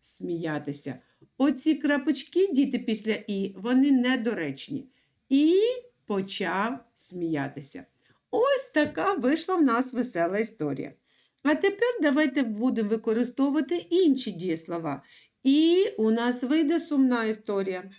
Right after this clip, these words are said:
Тож, розпочинаємо. Їжачок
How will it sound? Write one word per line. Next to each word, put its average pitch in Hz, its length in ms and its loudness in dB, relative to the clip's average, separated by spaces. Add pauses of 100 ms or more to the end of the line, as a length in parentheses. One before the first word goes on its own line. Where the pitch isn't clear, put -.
(140)
Тож, 269 300 0
розпочинаємо. 254 960 0 (440)
Їжачок 277 1040 0